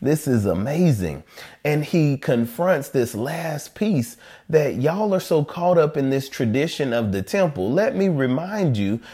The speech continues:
that the tabernacle, the whole archetype of the tent and the, the, the temple,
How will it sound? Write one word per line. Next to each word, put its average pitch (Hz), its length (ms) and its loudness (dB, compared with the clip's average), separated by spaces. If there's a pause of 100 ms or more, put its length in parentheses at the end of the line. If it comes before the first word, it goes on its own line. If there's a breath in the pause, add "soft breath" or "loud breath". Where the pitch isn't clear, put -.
(120)
that 156 220 4
the 143 120 0
tabernacle, 135 800 2
the 123 140 2
whole 202 580 2 (320 loud breath)
archetype 170 680 4
of 143 220 4
the 120 100 4
tent 185 440 -2
and 143 200 4
the, 117 160 2
the, 127 180 0
the 127 200 0
temple, 143 680 0